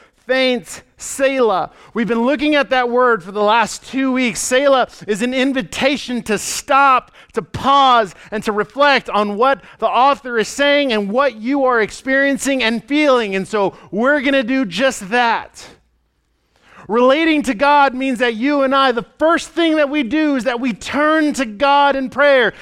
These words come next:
The circumstance hasn't changed. You still haven't gotten answers. Things have not gone different. All you are doing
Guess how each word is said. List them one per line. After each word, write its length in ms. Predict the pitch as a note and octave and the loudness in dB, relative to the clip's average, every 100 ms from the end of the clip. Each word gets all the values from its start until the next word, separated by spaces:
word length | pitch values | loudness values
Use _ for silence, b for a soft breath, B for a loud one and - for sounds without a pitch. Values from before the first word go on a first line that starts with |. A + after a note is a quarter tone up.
| B B B | B B B
The 100 | A3 | -8
circumstance 760 | - D#4 D4+ E4 A3+ D4+ D4+ B3+ | -2 -2 0 -2 0 0 0 2
hasn't 380 | C#4+ D4 D4+ | 2 2 -2
changed. 500 | - A#3+ A#3 A#3 F3+ | -2 0 0 0 -2
You 120 | G3 A#3+ | -4 -4
still 320 | - D#4+ D4+ | -2 0 2
haven't 440 | B3 D4 D4 D4+ | 2 0 0 -2
gotten 440 | G#3+ C#4+ D4+ C#4 C4 | 0 0 0 -2 -2
answers. 520 | B3 C4 B3+ B3+ G3+ | 0 -2 -2 -4 -6
Things 460 | - D#4 E4+ E4+ | -4 0 2 2
have 220 | A#3+ C4+ B3+ | 0 0 0
not 340 | C#4 D4+ A#3 | 0 0 0
gone 320 | C#4 C#4+ C#4 | 0 0 0
different. 540 | B3+ D#4 - A#3 A#3 B B F#3+ | 0 -2 -2 -4 -4 B B -10
All 360 | - C4 C#4+ D#4 | -2 2 2 2
you 280 | C#4 D4 | 0 2
are 160 | C4+ C4 | 2 0
doing 560 | G3 C4 C4 G#3 E3+ | -2 -2 0 0 -2